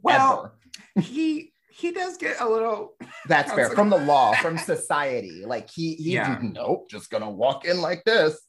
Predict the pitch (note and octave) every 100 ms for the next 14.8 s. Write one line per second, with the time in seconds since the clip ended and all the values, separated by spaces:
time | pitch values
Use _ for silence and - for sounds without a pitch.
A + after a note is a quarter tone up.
0 | _ D3 F#3 A#3 F4 G3 G3 F#3+ D3+ D#3+
1 | - - C#3+ D3 E3+ F#3 - - A#2+ B2+
2 | C3+ B2+ A#2 A2 A2 A2+ A2 F#2+ G2 G#2+
3 | G2 F2+ D#2+ D#2+ D#2 D2 A#2+ C#3+ A#2 C#3
4 | D3 B2+ G2+ F#2 - A#2 C#3+ D3+ C#3+ C#3
5 | C#3 C3 C3 C#3+ C#3 B2 B2 C3 D#3+ D#3+
6 | D#3 D#3 A#2 G#2+ G#2 C3 - _ _ -
7 | B3 B3+ - - E3+ G3 G3+ - B2 C3
8 | C3 F#3+ F3 F#3 D#3+ D3 E3 D3 D#3+ D3
9 | E3 F#3+ G#3+ - D3+ D3+ F3 D#3 F#2+ A#2+
10 | B2+ A#2+ A2 A2 A#2+ B2+ G#2+ G#2+ G#2+ G2
11 | - B2 A#2 A#2+ A#2+ A#2+ B2 B2 C#3 C3
12 | A2+ - - B2 B2+ B2 A2 A#2 G#2+ G2
13 | G#2 G2 G2 G2 F2+ G2 G#2 A2+ G#2 G2+
14 | - G#2 G2+ F2+ E2 E2+ A#2 C#3